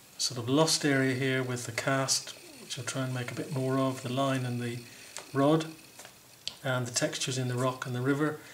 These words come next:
This would suit sfumato, and then when that's dried, this would suit glazing with translucent layers of whitish or opaque, semi-opaque glazes. And this would suit,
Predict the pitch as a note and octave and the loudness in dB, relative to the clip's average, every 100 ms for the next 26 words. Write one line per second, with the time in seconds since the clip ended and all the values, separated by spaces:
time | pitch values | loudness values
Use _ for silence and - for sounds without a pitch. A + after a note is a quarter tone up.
0 | - - - - - E3+ - D3 - D#3 | -16 -14 -14 -12 0 2 4 6 6 6
1 | C#3 - - - C3 C#3+ D3 C#3+ D#3 C#3+ | 6 4 2 4 4 6 6 4 4 4
2 | C#3 - - - - - - B2 A#2+ A#2+ | 2 -4 -18 -20 -20 -20 -12 -6 -4 -2
3 | B2 B2 A#2+ A#2+ - - D#3 D#3 D3 D3 | 0 0 -2 0 0 6 8 10 8 6
4 | C#3+ - C3 - B2+ - - B2 B2 - | 2 -6 -4 -4 -2 -2 0 -2 0 4
5 | C#3+ C#3+ C#3 C#3 C3 - - - B2 - | 6 6 6 4 0 -4 -14 -6 -4 -2
6 | - B2 - D3 C#3+ C#3 D3 B2+ B2 A#2+ | -2 0 2 4 2 0 -2 -2 0 0
7 | B2 A#2+ A#2+ - - - - - - - | -2 -4 -8 -18 -20 -20 -18 -18 -18 -16
8 | - - - - D#3+ F#3 F3+ F#3 - - | -18 -18 -20 -4 4 4 4 4 4 2
9 | G#3+ C#3+ E3 C#3+ C#3+ - E3 D3 - - | 2 4 4 4 4 6 6 6 6 6
10 | D#3+ D3 C3+ - D#3 C#3+ - D#3 C#3+ C3 | 6 6 4 4 4 4 2 4 4 4
11 | A#2 G#2+ - - - - - - - - | 0 0 -2 -4 -12 -18 -20 -20 -14 -4
12 | B2+ B2 C#3+ - - C#3 - C#3+ C3+ - | -2 0 2 4 4 4 4 4 0 -4